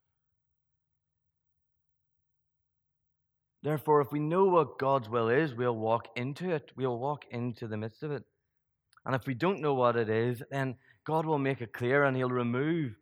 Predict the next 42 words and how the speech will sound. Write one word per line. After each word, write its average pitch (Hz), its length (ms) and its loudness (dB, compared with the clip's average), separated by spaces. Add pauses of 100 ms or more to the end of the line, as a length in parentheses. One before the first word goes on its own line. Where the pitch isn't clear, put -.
(160)
it 127 140 -6
from 123 300 -2
our 110 180 4
lives. 123 580 -2 (580)
Because 143 220 -2
if 135 100 0
we're 165 120 4
in 165 80 2
a 139 60 2
place 151 380 0
where 131 180 4
our 117 120 4
hands 131 340 2
are 117 120 0
open 117 240 -4
to 110 80 -4
God, 117 320 0
saying, 110 300 -4
"God, 117 340 2 (360)
you 120 140 -4
know, 107 380 0
what 123 260 -4
do 131 80 -8
you 120 100 -4
want 110 200 -2
me 110 120 -6
to 104 120 -10
do?" 120 400 -4 (260)
God 139 240 2
will 127 160 -2
place 156 400 -4
things 123 300 -4
in 113 100 -2
our 107 200 -2
hands 107 320 -2
and 117 100 -6
he'll 127 140 -2
remove 139 440 -4
things 156 300 -8
from 143 160 -6
our 127 160 0
hands. 120 400 -4